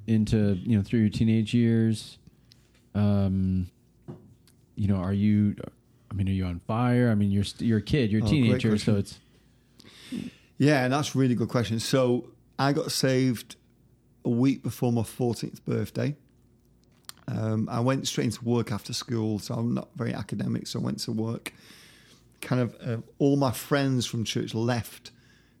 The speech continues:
Speaker 2: to go to college, whatever.
Speaker 1: Hmm.
Speaker 2: So I just m-, ended up with different ma-, different mates, different friends,
Speaker 1: Mm-hmm.
Speaker 2: and ended up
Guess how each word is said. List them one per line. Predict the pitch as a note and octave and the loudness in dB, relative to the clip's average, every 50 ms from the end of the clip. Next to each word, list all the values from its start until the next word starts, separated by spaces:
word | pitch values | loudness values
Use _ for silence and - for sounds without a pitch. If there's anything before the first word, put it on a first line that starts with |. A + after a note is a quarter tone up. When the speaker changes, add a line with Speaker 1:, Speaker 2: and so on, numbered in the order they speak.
| _ _ - | _ _ -18
Speaker 2:
to | - - | -14 -6
go | - A#2+ A2+ | -4 -4 -4
to | - | -4
college, | - - - A#2 A2 G#2 G#2+ G2+ | -6 -8 -6 -4 -4 -4 -4 -4
whatever. | - - - G#2+ F2+ A2+ G#2+ G2+ - _ _ - | -6 -8 -8 -6 -6 -6 -6 -6 -10 _ _ -4
Speaker 1:
Hmm. | G2+ F#2+ E2+ - - _ _ _ _ - | -4 -4 -4 -6 -12 _ _ _ _ -12
Speaker 2:
So | - - - B2 | -8 -4 -2 0
I | A#2+ C3 C3+ | 0 0 0
just | G#2 G#2 A2+ | -2 -4 -4
m-, | B2 A2+ A#2 A2+ A2+ - _ _ _ _ _ _ _ - | -4 -2 -2 -4 -6 -8 _ _ _ _ _ _ _ -6
ended | A#2+ A2 G#2+ G#2 A2 | -4 -4 -2 -4 -4
up | - | -4
with | - G#2+ G2+ - - | -6 -6 -6 -8 -8
different | - A2 - - A#2+ A#2 A#2 | -8 -8 -6 -6 -6 -4 -4
ma-, | G#2+ A2 A2+ - - - | -4 -4 -6 -8 -12 -12
different | - - - - A#2+ - | -10 -10 -8 -8 -6 -6
mates, | - G#2 G2+ A2 - - - | -4 -4 -4 -6 -8 -10 -12
different | - - - - - G#2 | -12 -10 -10 -8 -8 -6
friends, | G#2 G#2+ G#2 G#2 G#2+ G#2+ - | -4 -4 -4 -4 -6 -6 -2
Speaker 1:
Mm-hmm. | - A2 G2 F#2+ F#2+ G2+ G#2 A2 - _ _ | -2 0 0 0 0 0 0 -2 -6 _ _
Speaker 2:
and | - G#2 G#2 G2+ G2 A2+ - | -6 -4 -4 -4 -4 -4 -4
ended | B2 A#2 A2+ G#2 G#2 A2+ | -4 -4 -2 -2 -4 -4
up | A#2 - - - | -6 -6 -10 -16